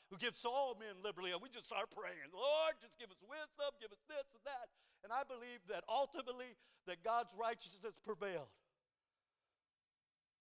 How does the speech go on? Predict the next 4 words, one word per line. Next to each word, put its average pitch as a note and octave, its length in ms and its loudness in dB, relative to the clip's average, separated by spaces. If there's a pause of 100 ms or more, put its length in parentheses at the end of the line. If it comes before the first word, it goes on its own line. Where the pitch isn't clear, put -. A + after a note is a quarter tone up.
(320)
But F3+ 100 -2
it's - 160 -6
because F3 560 -4 (540)
witnesses F3 920 -4